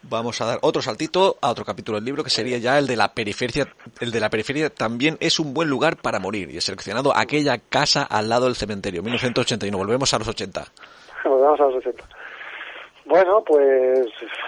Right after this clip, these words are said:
Speaker 2: Lucio Fulci, uno de los maestros del cine italiano, de italiano de terror y, bueno, del cine fantástico, de terror italiano en general.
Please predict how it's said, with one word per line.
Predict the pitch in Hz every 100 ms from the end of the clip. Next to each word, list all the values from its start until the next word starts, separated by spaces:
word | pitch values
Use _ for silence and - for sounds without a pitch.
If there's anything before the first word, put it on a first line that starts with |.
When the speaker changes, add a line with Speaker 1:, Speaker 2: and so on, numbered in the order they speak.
| - -
Speaker 2:
Lucio | 135 - 147
Fulci, | - 392 - 165 175 185 - - -
uno | 135 131 131 127 127
de | 127
los | 127 127 123
maestros | 135 135 - 135
del | 127
cine | 139 135
italiano, | 131 131 147 143
de | 135
italiano | 135 135 139
de | 131
terror | - - 165 196 175
y, | 135 123
bueno, | 117 139 143
del | 123 -
cine | 135
fantástico, | 120 110 175 - - 123
de | 117
terror | - 123 127
italiano | 117 123 147 120
en | 120 117
general. | - 117